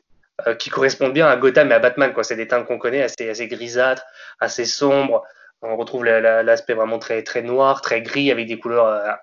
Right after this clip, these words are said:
légèrement des fois bleutées pour tout ce qui est effet électronique, et cetera. Enfin, on est, on est vraiment dans un terrain, euh, qu'on, qu'on connaît et qui finalement, que, sied très bien à Batman. Et dès la fin de cet arc, euh, de tout cet arc-là, après, enfin, je pense que, euh, vous serez d'accord aussi, c'est, ça a complètement changé de colorisation et justement, ça a choqué beaucoup de gens.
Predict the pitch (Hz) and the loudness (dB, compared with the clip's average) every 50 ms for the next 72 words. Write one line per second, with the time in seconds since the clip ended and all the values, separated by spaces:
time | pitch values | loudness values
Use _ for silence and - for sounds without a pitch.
0 | _ _ - 135 123 123 120 123 120 120 120 120 113 - 120 117 113 120 120 123 | _ _ -12 -6 -4 0 2 2 2 2 0 -2 -2 0 0 0 0 0 -4 -4
1 | 123 123 - 135 131 131 - - - - - - 123 117 113 110 - 120 117 113 | -2 -2 0 -2 -2 -2 -4 -12 -14 -14 -10 -6 -4 -4 -4 -2 -4 -6 -6 -6
2 | 113 - - 123 135 135 - 117 - - - 135 147 - - 123 120 123 123 123 | -6 -8 -6 -6 -6 -6 -8 -10 -6 0 2 2 2 2 0 -4 -4 -4 -2 -2
3 | 123 123 120 139 170 180 165 139 127 123 120 - 127 139 151 147 131 113 110 - | 0 2 4 4 4 4 4 2 2 2 2 4 4 6 6 6 4 2 0 -4
4 | 120 113 113 110 107 120 117 110 - 123 131 160 156 135 - 123 107 - 120 117 | -8 -8 -8 -8 -6 -6 -6 -4 -2 -2 0 0 -2 -4 -6 -10 -6 -2 -2 -2
5 | 123 143 131 - 117 107 104 104 - - 120 110 - 123 123 135 135 123 120 120 | 0 -2 -4 -4 -6 -6 -6 -6 -6 -8 -8 -2 0 0 0 0 0 -2 0 -2
6 | 117 - 151 165 185 - _ _ _ _ _ _ _ _ _ _ _ _ _ _ | -2 -2 -4 -6 -8 -10 _ _ _ _ _ _ _ _ _ _ _ _ _ _
7 | - 127 123 123 123 160 190 190 175 151 - - 175 165 151 - 147 135 139 131 | -8 -6 -6 -4 0 4 4 6 6 4 4 2 2 2 0 -2 -4 -2 0 -2
8 | 123 - - 127 123 120 120 117 123 123 - - 143 - 135 120 - - 131 170 | -2 -2 -2 0 2 2 0 0 -4 -6 -6 -4 -2 -2 -2 -2 -2 -2 -2 0
9 | 175 165 - 180 170 170 131 110 107 - - 143 127 - - 117 110 107 107 107 | -2 -2 -2 -4 -2 0 2 0 0 0 -4 -6 -6 -6 -8 -8 -6 -6 -6 -6
10 | 107 107 104 107 107 107 107 107 107 - - 120 117 117 113 127 117 120 117 113 | -6 -6 -6 -6 -8 -8 -10 -12 -12 -8 -6 -4 -4 -2 -2 -2 -2 -2 -4 -6
11 | 185 175 170 - 123 113 113 107 104 - - 117 107 - - - 170 165 156 156 | -6 -10 -10 -8 -8 -8 -8 -8 -6 -4 -2 -2 -2 -2 -4 -6 -4 -4 -2 -2
12 | 160 147 - - 135 131 139 135 - 131 123 123 123 120 117 113 - - - 123 | -2 -4 -2 -2 -2 -4 -4 -4 -4 -2 -2 0 0 0 -2 -2 -2 -6 -6 -6
13 | 117 117 120 - 135 160 160 - 117 104 107 113 117 113 - 123 123 131 - 139 | -8 -10 -8 -6 -4 -4 -4 -2 -4 -6 -6 -8 -12 -14 -14 -12 -12 -12 -12 -10
14 | 127 123 139 165 170 | -6 -4 -4 -4 -6